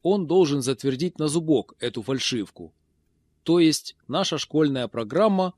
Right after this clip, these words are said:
сознательно заставляет детей лгать. Ибо на самом деле ни в курортном германском Эмсе, ни где-либо ещё – ни Александр второй, ни кто-нибудь другой из русских правителей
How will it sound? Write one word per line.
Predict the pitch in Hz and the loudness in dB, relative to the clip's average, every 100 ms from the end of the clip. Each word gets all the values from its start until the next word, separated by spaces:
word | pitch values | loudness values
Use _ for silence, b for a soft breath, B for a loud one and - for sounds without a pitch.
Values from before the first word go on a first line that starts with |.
| _ _ | _ _
сознательно | - 131 113 190 160 120 107 | -4 -4 0 0 0 -4 -6
заставляет | 110 - 117 127 185 160 | -6 -6 -4 0 0 0
детей | 120 110 156 170 165 _ | -4 0 2 2 0 _
лгать. | 110 113 113 101 85 _ _ _ _ _ _ | -8 -6 -4 -4 -8 _ _ _ _ _ _
Ибо | 151 147 143 139 | 0 2 2 0
на | - 135 | -2 -4
самом | - 220 151 123 | 0 2 0 -2
деле | 113 117 98 87 _ - | -2 -2 -2 -8 _ -4
ни | 143 | -4
в | 190 | -2
курортном | - 143 180 175 135 | 0 2 2 0 -4
германском | 123 123 135 151 - 120 104 | -4 -2 -2 -2 -2 -6 -6
Эмсе, | 147 165 147 - 135 - _ _ | -2 -2 -2 -2 -4 -8 _ _
ни | 120 185 | -4 -2
где-либо | 139 143 175 147 131 | 2 4 4 4 4
ещё – | 123 113 - 123 127 127 _ _ _ _ | 2 0 -2 -2 -4 -6 _ _ _ _
ни | 117 175 214 | 0 2 2
Александр | - 123 113 - 175 160 117 | -2 -4 -4 0 0 0 -4
второй, | - 113 143 160 156 _ _ | -6 0 2 2 0 _ _
ни | 135 196 | -2 -2
кто-нибудь | - - 175 160 143 120 - | 0 2 4 4 2 0 -6
другой | 110 131 113 135 160 - | -6 -4 0 2 2 -2
из | - 123 | -6 0
русских | 139 143 - 127 | 2 0 -2 -6
правителей | - 131 131 131 123 123 120 | -2 0 2 0 0 -2 -4